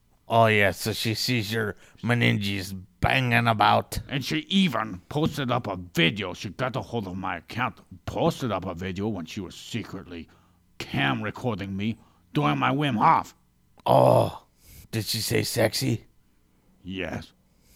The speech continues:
Speaker 2: She liked that one. Oh, yes. Tell everybody, damn it.
Speaker 1: Oh, we live in
Speaker 2: Even
Speaker 1: peace?
Speaker 2: people at the damn grocery store that don't know you. You get a t-shirt and they say, "Whoa, cool t-shirt." You'll be like, "Yeah, I listened to this nut job on here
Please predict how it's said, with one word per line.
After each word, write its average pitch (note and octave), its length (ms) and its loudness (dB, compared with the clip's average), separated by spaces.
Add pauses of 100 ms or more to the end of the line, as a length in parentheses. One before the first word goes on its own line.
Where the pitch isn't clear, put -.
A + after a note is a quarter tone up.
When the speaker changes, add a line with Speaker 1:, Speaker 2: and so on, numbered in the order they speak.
(360)
Speaker 2:
She F#2+ 220 -6
liked F#2 280 -4
that E2+ 220 -8
one. - 160 -20 (1120)
Oh, F#3+ 300 8 (580)
yes. C3 340 0 (500)
Tell D#3+ 200 6
everybody, D3 640 4
damn A2+ 280 2
it. C3 160 -2 (520)
Speaker 1:
Oh, A2 320 0
we A2+ 220 2
live A#2 160 4
in A2 100 2
Speaker 2:
Even A#2 160 2
Speaker 1:
peace? B2+ 260 0
Speaker 2:
people A2 320 -4
at F#2+ 100 -10
the D#2+ 140 -14 (420)
damn G#2 360 -2
grocery G#2+ 480 -4
store G2+ 380 -4 (220)
that F2 80 -12
don't G2+ 200 -6
know G#2+ 160 0
you. A2 300 -2 (520)
You A2 200 -4
get A#2+ 200 -2
a G2 60 -6
t-shirt C3 480 -2
and G#2 100 -10
they F#2+ 40 -10
say, G2+ 140 -6
"Whoa, G2+ 320 0
cool D3 240 4
t-shirt." A2+ 460 -4
You'll G2 120 -8
be G#2 80 -6
like, F#2 180 -6
"Yeah, A#2 160 2
I A2 120 4
listened A2 300 -4
to G#2+ 80 -6
this F#2+ 180 -10
nut A2 180 -4
job E2+ 260 -4
on E2 140 -10
here E2 200 -12